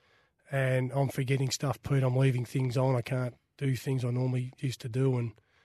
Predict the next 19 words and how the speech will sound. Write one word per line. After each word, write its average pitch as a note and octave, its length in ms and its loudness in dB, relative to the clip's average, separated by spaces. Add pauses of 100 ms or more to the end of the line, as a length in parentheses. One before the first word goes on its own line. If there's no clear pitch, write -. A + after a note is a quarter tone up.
(320)
these C3 160 0
boys B2+ 240 0
could C3 140 -4
be B2 100 -2
heading A#2+ 160 -2
down B2 180 -2
that A#2+ 180 -6
path. A#2+ 300 -4
So B2 240 -4
I'd A#2+ 80 -2
be B2 120 0
really A#2+ 400 0
looking B2+ 260 -4
at, - 300 -10
uh, A#2 220 -6
ways A#2 360 -2
at B2+ 80 -14
trying B2 400 -2
to - 280 -6